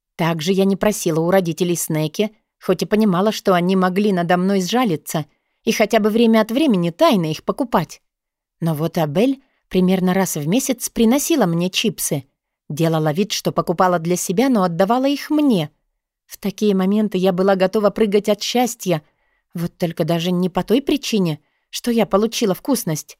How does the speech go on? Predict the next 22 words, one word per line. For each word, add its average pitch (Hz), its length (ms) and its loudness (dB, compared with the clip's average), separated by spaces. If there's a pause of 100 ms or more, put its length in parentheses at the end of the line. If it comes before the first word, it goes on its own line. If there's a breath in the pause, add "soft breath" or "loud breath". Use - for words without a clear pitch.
(480)
а 220 80 2
потому 262 300 0
что - 180 -4
чувствовала 262 580 -2
поддержку 233 760 0
Абель, 160 460 -2 (480)
то, 190 100 0
что 180 220 -2
она 190 260 0
обо 170 160 2
мне 202 200 2
заботилась. 226 760 0 (560)
Со - 180 -4
временем 311 400 2
взросления 294 680 0
я 156 140 0
сама 175 300 -2
потеряла 220 500 2
интерес 196 400 2
к 196 100 -2
вредной 180 380 2
еде, 175 420 -2